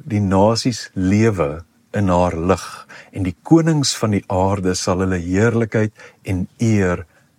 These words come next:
na haar toe bring. En in tweeëntwintig vers twee, uh, die heel laaste hoofstuk, lees ons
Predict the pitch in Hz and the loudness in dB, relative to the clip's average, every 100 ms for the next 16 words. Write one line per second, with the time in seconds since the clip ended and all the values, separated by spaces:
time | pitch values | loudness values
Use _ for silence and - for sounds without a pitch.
0 | _ 87 85 80 87 90 87 - _ _ | _ -6 -4 0 0 0 -2 -14 _ _
1 | - 87 - - _ _ _ _ _ _ | -6 -4 -4 -8 _ _ _ _ _ _
2 | 95 104 101 135 127 123 120 107 107 95 | -4 -4 2 2 2 0 0 2 0 0
3 | - - 110 104 90 - - - - - | -4 -2 2 2 -2 -14 -20 -20 -20 -12
4 | 87 85 92 90 90 107 92 92 98 - | -6 -4 -2 0 2 2 4 2 0 -2
5 | 92 87 - - 87 85 92 92 - 92 | -2 -2 -4 -8 -4 0 2 0 -2 -6
6 | 82 - | -6 -10